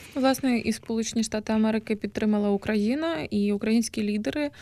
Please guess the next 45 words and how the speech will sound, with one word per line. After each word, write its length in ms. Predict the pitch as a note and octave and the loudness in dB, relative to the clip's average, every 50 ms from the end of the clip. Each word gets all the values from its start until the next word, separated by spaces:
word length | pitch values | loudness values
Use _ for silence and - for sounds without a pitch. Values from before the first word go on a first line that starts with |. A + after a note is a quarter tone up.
| - - - - - - - | -20 -20 -20 -20 -20 -12 -6
е, 180 | - G#3+ G#3+ A3 | -4 0 0 0
і 40 | |
секретар 440 | G#3+ - A3+ A3 A3+ G#3+ G#3 A3 A3 | 0 0 -2 -2 -2 -2 0 0 0
Р 100 | A3 A3 | 2 2
Н 160 | A3 A3+ A3 | 4 4 4
Б 60 | G#3 A3 | 4 4
О 40 | |
Олександр 480 | A3 B3 C4+ C#4+ A#3 - A#3+ A3 A3+ - | 2 2 0 0 0 0 0 0 0 -2
Турчинов 680 | - A3 A3 - - - A#3 A#3+ B3+ C4 B3+ A#3+ - - | -4 -10 -10 -8 -4 -2 0 2 2 2 0 -2 -6 -8
також 320 | - A3+ A3 A3+ A3 G#3+ | -8 -8 -6 -4 -6 -4
заявив, 360 | A3+ G#3+ G#3+ G#3 G#3 A3 A3+ | -2 -2 -2 0 0 -2 -2
що 220 | A3 - - A3 G#3+ | -2 -2 0 2 4
ми 220 | G#3+ A3 A3+ A3+ | 6 6 6 6
розуміємо, 640 | A3 A3+ G#3+ G#3 A3 A3 A3 A3 G#3+ G#3 G#3 G#3+ | 4 4 2 4 4 6 6 6 6 4 4 4
ми 140 | G#3+ A3+ A#3 | 4 6 6
знаємо, 460 | G#3+ A3 A3 G3+ G3+ G3+ G3+ G3+ G#3+ | 6 6 4 4 2 2 2 2 2
що 260 | G#3 - - - G#3+ G#3 | 2 0 -2 -2 -2 -2
це, 100 | - - - - - - - | -2 -6 -12 -16 -12 0 2
е, 180 | A3 G3+ G3+ - G3+ | 4 4 4 0 -4
чи 140 | - - A#3 | -4 -4 0
це, 100 | G3+ A#3+ | 0 0
перепрошую, 480 | A3+ B3 A#3 G#3+ - A#3 A3 - G#3+ - | 0 0 -2 0 0 -2 -2 -2 -6 -8
чи 120 | - G#3+ | -10 -8
це, 160 | A3 - A3+ | -4 0 2
мабуть, 420 | A3 A3 A3 A3 A3 G3+ A3 A3 G#3 | 2 4 4 4 2 2 2 0 2
Гройсман 440 | G#3 A3 A3 G3 - - G3 G3 F#3+ | 2 2 0 0 -2 -2 -4 -6 -6
сказав, 420 | - - - G3 A3 A3+ B3+ C4+ - - - - - - - - | -6 -6 -6 -4 -2 -2 -2 -2 -6 -12 -18 -18 -20 -20 -12 -4
е, 180 | G#3 G#3 G3+ G#3 | -2 0 2 2
що 180 | G3+ - - A3 | 0 2 2 4
ми 120 | A3 A3 | 4 6
знаємо, 440 | G#3 G#3+ A3 G#3+ G3 F#3+ F#3+ G3 F#3+ | 6 6 6 6 4 2 0 -2 -4
що 200 | - - - G3+ | -4 -4 -6 -6
таке 200 | - G#3 - G3 | -6 -6 -8 -4
терористична 760 | - - G3+ G3+ G3+ G3+ G3 - - G#3 - - G#3+ G#3 G#3 | -4 -4 -4 -2 -4 -4 -4 -4 -6 -6 -4 -2 -2 -2 0
загроза, 640 | A3 G#3+ G3+ A3 B3+ C#4 D4+ C#4+ B3 A3+ G#3 A3 | 0 0 0 0 2 2 2 2 2 2 0 -2
тому 220 | - - G3+ G3+ G#3 | -2 -2 -2 -2 0
що 160 | - - G#3+ | -2 0 0
ми 100 | G#3 G#3 | 2 2
боремось 440 | G3+ G#3 A3+ A#3+ A#3+ A#3 A3 G#3+ G3+ | 4 4 4 4 4 4 4 4 2
з 60 | - | 0
тероризмом 560 | - G#3 G3+ G3 G3 A3 A3 G#3+ G#3+ G#3 G#3 | -4 -2 -2 2 2 2 2 4 4 2 2
щодня 380 | - - - G#3 F#3+ G3+ G#3 G#3+ | 0 0 -2 0 2 2 4 4
на 120 | G#3 G3+ | 4 2
сході 320 | G3 - - G3+ G3 F#3 F#3+ | 0 -2 -2 -2 0 0 0
України. 540 | F#3+ F#3+ - G#3+ G3+ G3 F#3+ G3 G3+ G#3 | -2 -2 -2 -2 0 0 0 -2 -4 -4